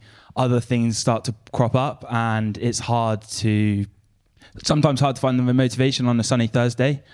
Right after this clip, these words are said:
um, when everyone's going to the pub and then you're like, "Oh, actually, I've gotta go to coding." Um, and so I think you've gotta have a real s-, sense of why you're doing it. And fortunately for me, that sense didn't leave me.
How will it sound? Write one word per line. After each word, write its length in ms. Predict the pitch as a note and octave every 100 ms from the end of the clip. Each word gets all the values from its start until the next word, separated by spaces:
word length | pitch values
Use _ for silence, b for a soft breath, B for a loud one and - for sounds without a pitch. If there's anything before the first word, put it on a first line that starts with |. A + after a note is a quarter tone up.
| B B
um, 640 | A2+ A2 A2 A2 A2 G#2+ - - _
when 160 | - A#2+
everyone's 280 | A#2 A#2+ A2+
going 140 | A#2+
to 60 | A2+
the 60 |
pub 280 | A2 B2+ D3
and 120 | B2+
then 80 | A#2
you're 120 | A2+
like, 120 | A2 G#2
"Oh, 300 | G#2+ G2+ G#2
actually, 180 | -
I've 80 | G#2+
gotta 120 | G#2
go 100 | G#2+
to 100 | G2
coding." 400 | - A2+ G2 G2 - B B -
Um, 600 | G#2+ G#2+ G#2 G#2 G#2 - b b b b b b -
and 220 | B2 A#2
so 440 | C#3+ C3 B2+ B2 - _ _ _ _
I 60 | B2
think 340 | C#3+ C3 B2 - - _ -
you've 160 | B2+ A#2+
gotta 160 | C3+
have 160 | B2+ A#2+
a 60 | A#2+
real 280 | A#2+ A2+
s-, 240 | A2+ - - _ -
sense 300 | - B2 G#2
of 80 | A2
why 180 | A2+
you're 100 | G#2+
doing 260 | G2+ G#2+ G#2+
it. 160 | A2+ -
And 400 | A2 G2+ G#2+ - - -
fortunately 800 | - - C#3 B2+ B2+ A#2 F#2+ G#2+
for 100 | A2+
me, 160 | A2+
that 180 | G#2+ G#2
sense 260 | - A2+ -
didn't 200 | A2 F#2
leave 180 | G#2+ G2
me. 340 | F2+ G2